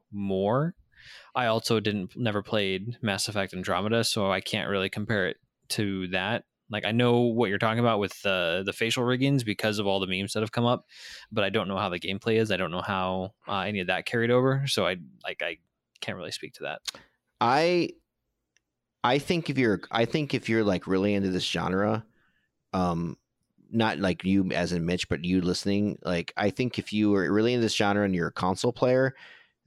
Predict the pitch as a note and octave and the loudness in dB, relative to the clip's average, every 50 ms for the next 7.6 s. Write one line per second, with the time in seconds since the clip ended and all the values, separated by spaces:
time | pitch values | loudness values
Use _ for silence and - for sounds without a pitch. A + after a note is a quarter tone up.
0 | _ - - F#2+ F#2 - G#2 F2+ - - - - F#2 - - E2 - F#2 F2 F2 | _ -4 -2 -2 0 0 -2 -2 -4 -6 -4 -2 -2 -2 -2 -2 0 0 2 2
1 | F2 F2 E2+ F2 F2+ - - F#2+ - - E2+ E2 F2 F2+ - E2+ F2 F#2+ - - | 2 2 2 2 0 0 -2 -6 -4 -2 -2 0 0 0 0 0 -2 -2 -2 -2
2 | A#2+ C3 C#3 C#3 C3+ C3 B2 - - G2 - - - G#2 G2+ - A2+ A2 G2+ G#2+ | 0 2 4 4 4 4 2 2 -2 -6 -4 -4 -4 -4 -2 -2 0 0 2 2
3 | A2 A2 A2+ G#2 G#2+ A2+ G#2+ - - - - - - G2 A2 G#2 G#2+ G2 G2 F2 | 2 2 2 2 0 0 0 -2 -4 -4 -2 -2 0 2 2 2 2 2 2 2
4 | E2 D2+ D2 D#2+ D2 - - - C#2+ B1 G#1+ E2 F2 - _ _ _ _ _ _ | 0 0 -2 -2 -2 -2 -4 -4 -4 -4 -4 -6 -8 -10 _ _ _ _ _ _
5 | _ _ _ _ _ _ _ _ _ _ _ _ _ _ _ _ _ _ _ _ | _ _ _ _ _ _ _ _ _ _ _ _ _ _ _ _ _ _ _ _
6 | _ - G2 F#2 F2+ E2+ F2+ F2 F2 E2 D2+ C#2+ - - F2 F2 E2 D2 - D#2 | _ -2 0 2 2 2 0 0 -2 -2 -4 -6 -4 -2 -2 -2 -2 -4 -4 -4
7 | D2 - - - A#1 A#1 C2 - - - - - | -4 -4 -4 -4 -6 -6 -6 -8 -10 -10 -12 -16